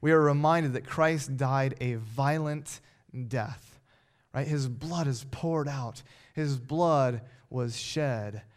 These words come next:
for the forgiveness of our sins. And so as we see these elements and partake of them together, we are proclaiming Christ's death until he comes.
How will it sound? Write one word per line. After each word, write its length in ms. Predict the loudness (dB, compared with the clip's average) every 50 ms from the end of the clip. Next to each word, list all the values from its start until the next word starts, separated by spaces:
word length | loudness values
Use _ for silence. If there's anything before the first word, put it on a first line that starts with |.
| _
for 120 | _ -6 -6
the 80 | -6 -6
forgiveness 840 | -4 -4 -2 -2 0 0 0 0 0 -2 -4 -4 -6 -6 -6 -6 -8 -10 -16 _ _ -6
of 200 | -4 -4 -2 -2
our 440 | 0 0 2 0 0 -2 -4 -6 -10 -14 _ _ _ _ _
sins. 800 | -10 -8 -6 -6 -6 -6 -6 -8 -10 -12 -12 -10 -12 -12 -14 -16 _ _ _ _ _ _ _ _ _ _ _ _ _ _ -20 _ _ _ _ _ _ _ _ _ _
And 120 | -4 0 4
so 220 | 6 8 8 8
as 120 | 8 6
we 100 | 6 4
see 200 | 4 6 4 6
these 200 | 6 6 6 6
elements 380 | 8 8 8 6 6 2 2 2
and 240 | 2 2 2 0 0
partake 360 | 2 0 2 4 4 4 4
of 100 | 4 4
them 120 | 4 2
together, 520 | 2 0 0 2 6 6 6 6 6 4 4
we 180 | 4 4 2 2
are 320 | 2 4 6 6 6 6
proclaiming 880 | 4 2 2 2 2 2 -2 0 2 4 4 6 4 4 2 2 0 0
Christ's 500 | -2 -2 2 4 4 6 4 2 0 -4
death 580 | -6 -4 0 4 6 6 6 6 6 4 2 -2 -4
until 600 | -4 -4 -4 -2 -2 0 0 0 0 -2 -4 -6 -12 -18 -20 _
he 220 | _ -4 -2 -2 -4
comes. 800 | -4 -4 -2 -2 0 -2 -2 -4 -6 -8 -10 -10 -10 -12 -14